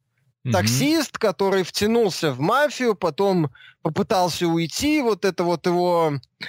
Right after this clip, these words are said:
Speaker 2: такие вот изменения в, э, жизни, в характере, то, как он смотрел на жизнь, когда там у него семья появилась, когда там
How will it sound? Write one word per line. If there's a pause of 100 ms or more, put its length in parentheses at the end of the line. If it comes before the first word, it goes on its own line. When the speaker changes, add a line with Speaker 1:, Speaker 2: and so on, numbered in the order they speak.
(200)
Speaker 2:
такие
вот
изменения
в,
э,
жизни,
в
характере,
то,
как
он (260)
смотрел
на
жизнь,
когда
там
у
него
семья
появилась,
когда
там